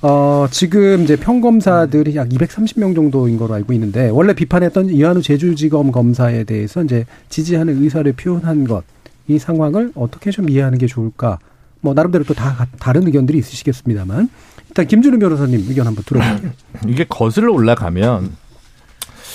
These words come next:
Speaker 2: 문재인 정부 들어서 이제 검찰 개혁이 국정 의제, 뭐, 사실 세 손가락 안에 드는 국정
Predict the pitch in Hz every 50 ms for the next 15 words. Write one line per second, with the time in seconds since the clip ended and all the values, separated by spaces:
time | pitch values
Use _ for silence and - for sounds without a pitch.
0 | - - - - 113 127 135 208 214 208 190 190 180 165 160 123 131 135 131 135
1 | 143 113 107 - - 120 113 - 185 190 175 175 165 160 147 135 131 120 120 110
2 | - - 117 - - 175 175 170 160 139 113 110 104 113 131 127 123 123 123 113
3 | 101 98 95 98 127 131 127 139 123 131 190 190 208 190 - 180 156 135 110 101
4 | 98 98 - - 104 107 107 101 95 90 - - _ _ 127 117 107 101 92 87